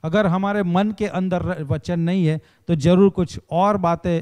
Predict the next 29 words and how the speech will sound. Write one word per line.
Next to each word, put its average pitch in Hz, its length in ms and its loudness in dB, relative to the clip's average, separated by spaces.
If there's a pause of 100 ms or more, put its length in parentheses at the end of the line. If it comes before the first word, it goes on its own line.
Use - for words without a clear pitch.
हमारे 160 300 0
मन 160 220 0
के 170 140 -2
अंदर 156 260 4
हैं, 143 160 0 (260)
जो 143 60 -4
संसार 156 540 0
की - 180 -2
बातें, 156 360 -2
जो, 160 280 4 (260)
जो 226 140 6
प्रभाव 220 460 2
डाल 262 260 -4
रही 196 280 -6
है, 95 220 -18 (360)
जो 180 80 0
भय 214 320 0
पैदा 247 340 -4
कर 214 200 -4
रही 170 260 -8
है, 101 140 -16 (1400)
जो 196 140 2
हमें 220 260 2 (640)
हमारे 226 360 0
मार्ग 208 400 0
से 214 180 2
भटका 240 560 0
रही 214 320 -4
है। 117 240 -10